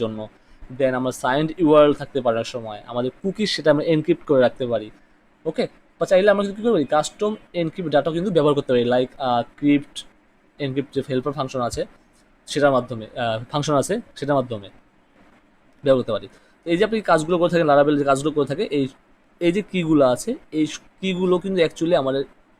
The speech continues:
এই অ্যাপটির মাধ্যমেই চলে আসে। তো আপনি যখন আমার যে এই ইউজার সেশন বলেন, পাসওয়ার্ড রিসেট টোকেন বলেন, সাইন ইউআরএল বলেন, এই যে কিগুলো করবেন, এনক্রিপ্ট করবেন, ডিক্রিপ্ট করবেন, এই যে কিগুলো করে থাকবেন সেগুলো কিন্তু আপনার এই অ্যাপটির মাধ্যমেই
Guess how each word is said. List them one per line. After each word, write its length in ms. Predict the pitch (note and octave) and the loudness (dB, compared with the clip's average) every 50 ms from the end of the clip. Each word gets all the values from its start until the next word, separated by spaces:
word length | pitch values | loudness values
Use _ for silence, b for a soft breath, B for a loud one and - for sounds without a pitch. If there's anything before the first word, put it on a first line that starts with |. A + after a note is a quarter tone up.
| _ - D#3+ | _ -6 -6
এই 60 | D#3 - D3 | -4 -4 -2
অ্যাপটির 300 | D3 D3 - - E3+ E3 | -6 -6 -6 -6 -2 -2
মাধ্যমেই 280 | D#3 C#3+ C#3 D3+ A3 D#4+ - - - _ _ _ _ _ _ _ _ _ - | -2 -2 -2 -6 -6 -6 -8 -12 -20 _ _ _ _ _ _ _ _ _ 2
চলে 180 | E3 D#3 C#3+ B2+ A2+ | 4 6 6 6 4
আসে। 160 | A2+ - G#2+ G2+ - - - _ _ _ _ _ _ _ _ _ _ _ _ _ _ _ | 2 -2 -10 -12 -14 -20 -20 _ _ _ _ _ _ _ _ _ _ _ _ _ _ _
তো 80 | D3 C#3 C3+ C3+ C3 C3+ - - _ _ - _ _ _ _ _ _ _ - - _ _ _ C#3 | -2 0 0 0 -2 -2 -4 -10 _ _ -20 _ _ _ _ _ _ _ -20 -20 _ _ _ -10
আপনি 140 | C#3+ F3+ F#3 F#3 G3 | -6 -4 -2 -2 0
যখন 180 | F#3 A3 A3+ A3+ A3+ G#3+ - - - C#3 | 0 0 -2 -2 -4 -6 -10 -8 -6 -4
আমার 220 | C3+ C3+ C#3 C#3+ C#3 C#3 D#3 | 0 4 4 4 4 2 0
যে 80 | D#3 C#3 C3 C3+ | 2 2 4 4
এই 100 | C#3 C#3 C3+ C3+ C3+ C3+ C3 - - _ _ _ - - - | 4 2 2 0 -2 -4 -8 -12 -18 _ _ _ -18 -4 0
ইউজার 180 | D#3 D#3 D#3 - - | 0 2 2 2 0
সেশন 200 | D#3+ D#3 F3+ F3+ E3+ | -2 -2 0 0 2
বলেন, 140 | E3 D#3+ D#3+ D3+ D3+ | 2 2 2 0 -2
পাসওয়ার্ড 240 | C#3 - E3+ D#3+ | 0 0 -2 -2
রিসেট 160 | D3+ E3 D#3 - | -2 -6 -6 -4
টোকেন 240 | D#3 D#3 - E3+ D#3+ D3+ D3+ | -4 -4 -2 -2 -2 0 0
বলেন, 220 | D3+ D3+ D3+ D3+ D3+ D#3 D#3+ - - | 0 2 0 0 -2 -4 -6 -6 -4
সাইন 160 | D3 C#3 C#3+ D3 | -2 -2 0 2
ইউআরএল 240 | D3+ D#3 D#3 D3+ D3 D3 | 2 2 2 2 4 4
বলেন, 200 | C#3+ C#3+ C#3+ C#3+ C#3+ D3 - D#3+ | 2 4 2 0 -2 -4 -4 -6
এই 40 | D#3 D#3 | -4 -2
যে 60 | G3 F#3+ - - _ _ _ _ _ | -2 -4 -4 -8 _ _ _ _ _
কিগুলো 240 | E3+ E3 F3 F3+ E3+ D#3 D3 | -2 0 2 2 2 2 0
করবেন, 260 | C#3 B2+ C#3 F3+ B3+ E4 - - _ _ _ _ _ D#3+ | 0 0 0 -2 -2 -4 -10 -16 _ _ _ _ _ -2
এনক্রিপ্ট 220 | D3 D3+ F3+ E3+ - | -2 -2 -4 -2 -2
করবেন, 160 | D#3 D#3 D3 C#3+ D3 | 0 0 0 0 -2
ডিক্রিপ্ট 240 | C#3+ - F#3 - - | -4 -4 -8 -2 0
করবেন, 220 | C#3 B2 B2+ F3 B3 - b b b b b _ _ _ - | -2 0 0 -2 -6 -6 b b b b b _ _ _ -2
এই 40 | F#3 G3 | -2 -2
যে 60 | A#3 - | -2 -4
কিগুলো 220 | - G3 F#3 F#3+ F3+ D#3 | -2 0 2 2 2 4
করে 120 | E3 D#3 D3 | 2 2 0
থাকবেন 180 | D#3 E3 A#3 C#4+ - - | 0 -2 -2 -4 -4 -2
সেগুলো 260 | D#3 D3+ D3 E3 E3 D3+ D#3+ | -2 -2 0 0 -2 -2 -2
কিন্তু 160 | D#3 D3+ - E3 C3 | -4 -2 -2 -2 -2
আপনার 160 | B2 C3+ D#3 D#3 C#3 | -2 -6 -6 -6 -6
এই 60 | B2 B2+ | -6 -6
অ্যাপটির 260 | B2 - - D#3 C#3+ C#3 | -8 -6 -6 -4 -2 -2
মাধ্যমেই 280 | C3 C3+ C#3+ F3+ C4+ | -2 -2 -4 -6 -8